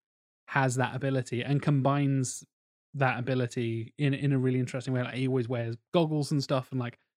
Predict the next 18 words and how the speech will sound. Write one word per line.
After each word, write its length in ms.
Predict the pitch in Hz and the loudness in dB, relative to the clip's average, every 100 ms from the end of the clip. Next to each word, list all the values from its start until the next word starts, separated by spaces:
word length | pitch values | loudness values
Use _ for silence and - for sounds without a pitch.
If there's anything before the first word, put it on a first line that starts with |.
| _ _ _ _ - | _ _ _ _ -4
purposefully 600 | - 139 143 135 - 131 | 0 2 0 -6 -4 -4
tries 380 | - 139 127 123 | -4 -4 -4 -4
to 80 | 123 | -2
not 300 | 120 135 - _ _ _ _ | -2 -2 -4 _ _ _ _
do 120 | 139 | 2
it 160 | 135 - | 2 0
sometimes 580 | 139 131 127 123 127 117 | -4 -4 -2 -2 -2 -2
and 200 | 117 107 - _ _ _ _ _ _ _ _ _ - | -4 -8 -14 _ _ _ _ _ _ _ _ _ -8
can 280 | - 127 123 | 0 0 4
do 160 | 131 | 4
it, 180 | 131 - 127 | 2 -2 -6
like, 220 | 123 - - | -6 -8 -4
really 480 | 139 160 170 139 131 | 4 10 10 10 4
powerfully 560 | 123 127 127 - 123 120 | 2 0 0 0 -4 -2
to 220 | 127 113 - _ _ - | -4 -4 -8 _ _ -14
villains 540 | 123 143 139 135 120 | -2 2 2 2 0
and 120 | 131 | -2
stuff, 320 | 123 127 123 | -2 -2 -2